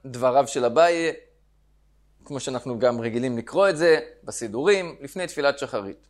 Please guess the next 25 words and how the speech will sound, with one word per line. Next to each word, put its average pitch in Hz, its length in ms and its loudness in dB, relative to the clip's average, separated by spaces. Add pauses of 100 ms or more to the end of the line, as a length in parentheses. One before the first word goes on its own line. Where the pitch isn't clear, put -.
(840)
ועכשיו 220 320 0
אנחנו 196 160 0
נקיים 185 300 2
את 185 100 -4
המצווה 190 580 0 (960)
שכתב 120 1500 -2 (460)
החפץ 98 920 -2
חיים, 185 320 0
שנראה 131 720 -2
לו 208 200 4
פשוט 247 400 0
שיש 202 360 0
מצווה 175 440 0
ללמוד 226 360 0
בגמרא 202 340 2
את 226 120 0
הפירוש 214 340 -6
של 226 120 -2
האמרה 226 360 2
הזאת. 196 380 -2
אז 160 180 -6
הנה 190 180 -2
נלמד 175 260 2
את 165 100 -4
הפירוש. 156 540 -4